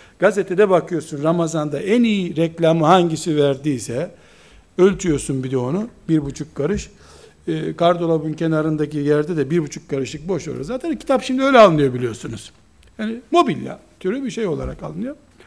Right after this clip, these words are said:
Ondan sonra da ön sözünü okudun mu gelip Nurattin Hoca'ya, "Müthiş bir kitaptı hocam, okudum." diyorsun. "Neresini okudun?" <laughs> diye soruyorsun. Ön sözünü okumuş, ön sözünden de ön cümleyi okumuş zaten. <laughs> Çünkü ben onu,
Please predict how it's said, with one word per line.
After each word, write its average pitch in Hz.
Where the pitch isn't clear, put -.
Ondan 233
sonra 190
da 214
ön 240
sözünü 190
okudun 202
mu 190
gelip 196
Nurattin 196
Hoca'ya, 180
"Müthiş 160
bir 156
kitaptı 143
hocam, 131
okudum." 127
diyorsun. -
"Neresini 185
okudun?" 127
<laughs> 147
diye 143
soruyorsun. 151
Ön 196
sözünü 226
okumuş, 170
ön 254
sözünden 240
de 262
ön 233
cümleyi 139
okumuş 110
zaten. -
<laughs> -
Çünkü 277
ben 294
onu, 226